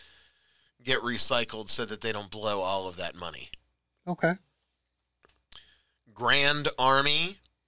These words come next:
Speaker 1: That looks like a C W show.
Speaker 2: Mm, yeah.
Speaker 1: Group of students at a public high school in New York. Yeah, yeah, yeah, yeah, yeah. Uh, Cursed.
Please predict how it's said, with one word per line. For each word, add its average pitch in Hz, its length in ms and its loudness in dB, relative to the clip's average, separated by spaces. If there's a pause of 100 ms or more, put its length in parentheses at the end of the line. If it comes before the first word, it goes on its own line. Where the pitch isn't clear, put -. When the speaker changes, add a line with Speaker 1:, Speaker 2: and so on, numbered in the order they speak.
(580)
Speaker 1:
That 120 360 2
looks 117 200 -2
like 104 120 0
a 101 40 -4
C 101 180 0
W 87 300 -4
show. 82 320 2 (760)
Speaker 2:
Mm, 131 460 2 (160)
yeah. 117 300 0 (460)
Speaker 1:
Group 104 220 -14
of 98 80 -6
students 98 400 -4
at 87 60 -10
a 90 40 -12
public 101 280 -8
high 95 140 -6
school 98 280 -4
in 101 80 -10
New 110 120 -8
York. 135 500 -4 (280)
Yeah, 92 280 -2
yeah, 69 180 -6
yeah, 58 240 -12
yeah, 52 180 -16
yeah. 50 60 -20 (640)
Uh, 117 240 2
Cursed. - 720 4